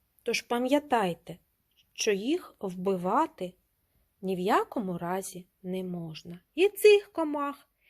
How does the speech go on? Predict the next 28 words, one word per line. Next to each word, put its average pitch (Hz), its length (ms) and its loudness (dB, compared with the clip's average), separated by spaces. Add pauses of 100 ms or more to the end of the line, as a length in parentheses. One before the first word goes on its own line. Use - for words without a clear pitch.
(280)
і 185 140 -6
всіх - 640 -10 (600)
інших. 160 680 -8 (1300)
Дітки, 302 340 0
нагадаю 370 560 4
вам, 240 320 0
що - 220 -10
сьогодні 214 440 -4
ми 196 160 -4
з 190 60 -12
вами 180 380 -6 (160)
говорили 196 600 -6
про 220 320 -2
комах, 190 840 -4 (1040)
про - 140 0
те, - 160 4
які 254 240 2
вони 226 200 -4
бувають 185 420 -2
гарні, 202 680 -2
яку 208 300 -6
користь 185 460 -2
вони 170 180 -6
приносять 170 600 -10
людям. 180 500 -10 (840)
І 202 60 -6
я 190 120 4
впевнена, 330 720 0